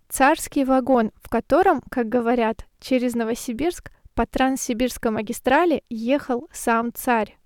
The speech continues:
Николай второй. Всемирную известность Новосибирску принес Академгородок, который стал первым в стране комплексным научным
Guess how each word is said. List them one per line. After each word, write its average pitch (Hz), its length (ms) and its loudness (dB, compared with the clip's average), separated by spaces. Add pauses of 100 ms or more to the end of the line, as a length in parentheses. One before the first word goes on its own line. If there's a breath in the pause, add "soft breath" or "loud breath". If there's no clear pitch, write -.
(120)
Николай 233 500 -4
второй. 233 540 -2 (400)
Всемирную 269 640 2
известность 294 680 0
Новосибирску 240 840 -2
принес 269 640 0
Академгородок, 220 1160 0 (420)
который 247 420 2
стал 226 380 -2
первым 262 420 2
в - 40 -8
стране 233 540 -2 (180)
комплексным 254 720 2
научным 226 540 -2